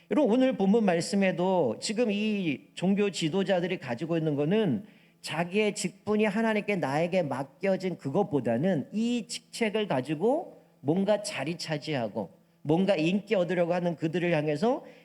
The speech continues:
예수님이 그것을 책망하고 있는 거죠. 여러분, 제가 예전에 구십칠 년 될 겁니다.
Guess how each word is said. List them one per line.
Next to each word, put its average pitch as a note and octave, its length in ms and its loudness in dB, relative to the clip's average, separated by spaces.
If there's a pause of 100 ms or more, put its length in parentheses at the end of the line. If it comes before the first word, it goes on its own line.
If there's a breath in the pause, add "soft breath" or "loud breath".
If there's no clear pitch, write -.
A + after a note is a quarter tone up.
예수님이 G#3+ 420 2
그것을 F#3 340 -2 (140)
책망하고 A#3+ 800 -2
있는 G3 280 2
거죠. F#3+ 320 -6 (120)
여러분, G#3+ 160 -2
제가 G3+ 260 0
예전에 F#3 560 0 (1160 soft breath)
구십칠 B3 540 -4
년 F#4 160 0
될 B3+ 140 0
겁니다. A#2+ 600 -2